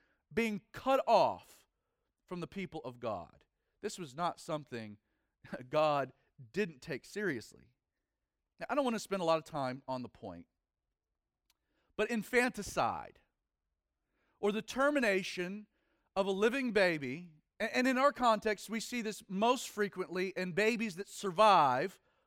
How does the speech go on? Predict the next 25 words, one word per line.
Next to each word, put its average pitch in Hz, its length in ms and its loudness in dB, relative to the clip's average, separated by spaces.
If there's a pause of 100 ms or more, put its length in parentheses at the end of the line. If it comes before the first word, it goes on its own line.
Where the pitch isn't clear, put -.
(180)
botched 196 380 4
abortions. 156 880 0 (800)
Infanticide, 170 560 0
the 143 60 -8
killing 233 400 -2
of 220 80 -2
a 208 40 -4
baby 185 520 0 (180)
and 156 80 -6
a 147 40 0
botched 180 440 4
abortion, 180 460 -2
which, 233 280 2 (140)
if 185 160 -2
you 269 100 0
think 269 200 -2
is 226 100 -4
crazy, 190 760 2 (640)
it 233 140 2
is 214 120 -2
actually 262 400 6
the 233 140 0
official 233 500 0
position 214 580 -4
of 208 80 -4